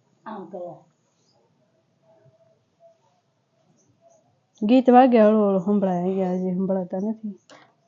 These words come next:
Speaker 2: ભાઈ ટીંગા ટોળા કરવા માંડે છે. હવે આપણે જઈ વરઘોડો જોવા જઈ ને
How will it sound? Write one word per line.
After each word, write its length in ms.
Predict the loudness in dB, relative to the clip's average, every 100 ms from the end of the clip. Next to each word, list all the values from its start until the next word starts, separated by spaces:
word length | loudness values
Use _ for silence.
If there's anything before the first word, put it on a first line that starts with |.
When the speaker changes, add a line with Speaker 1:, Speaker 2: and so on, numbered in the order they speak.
| -4
Speaker 2:
ભાઈ 120 | -2
ટીંગા 340 | 0 0 0 0
ટોળા 320 | -2 -2 -4
કરવા 260 | -6 -6
માંડે 220 | -6 -6 -8
છે. 140 | -8
હવે 260 | -6 -4 -4
આપણે 280 | -4 -4
જઈ 300 | -2 0 0
વરઘોડો 480 | 0 -2 0 0 0
જોવા 280 | 0 2 2
જઈ 300 | 2 2
ને 100 | 0